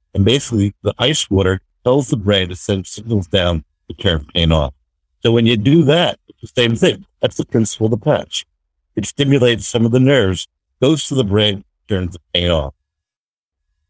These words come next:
Same in the battlefield. The body can turn pain off, and we can use techniques like that, ice water, and other things,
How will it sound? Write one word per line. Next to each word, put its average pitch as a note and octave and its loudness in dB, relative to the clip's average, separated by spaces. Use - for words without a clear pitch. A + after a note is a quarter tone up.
Same G2+ 2
in A#2 4
the A#2 2
battlefield. G#2+ 0
The - -20
body A2 0
can A#2+ -10
turn F2+ 0
pain G2 4
off, D#2+ 0
and F2 0
we F#2+ 2
can G2 0
use G2+ 2
techniques F#2+ -4
like D#2+ -2
that, G#2 -2
ice G#2 -2
water, F#2 0
and F2 -10
other C3 2
things, E3 -4